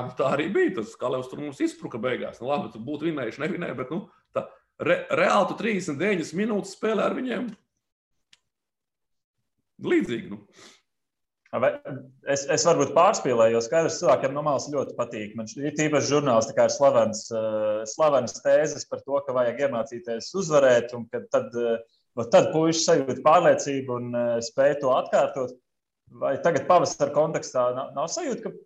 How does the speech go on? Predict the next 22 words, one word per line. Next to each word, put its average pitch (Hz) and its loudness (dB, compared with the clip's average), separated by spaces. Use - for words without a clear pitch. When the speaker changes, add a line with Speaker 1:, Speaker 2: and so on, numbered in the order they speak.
Speaker 2:
pietrūka 165 2
sezonas 147 4
laikā 156 6
vai 156 8
nu 156 -2
vienreiz 170 2
Tallinu 190 2
nokost, 165 -6
jo 139 0
viņam 147 2
arī 123 -2
Rīgā 185 0
negāja 143 -2
viegli, 135 -4
vai 127 -2
vienreiz 120 -4
kādu 120 -2
no 117 -4
Ventspils 180 2
spēlēm, 160 6
eh, 139 2
uzvarēt, 139 2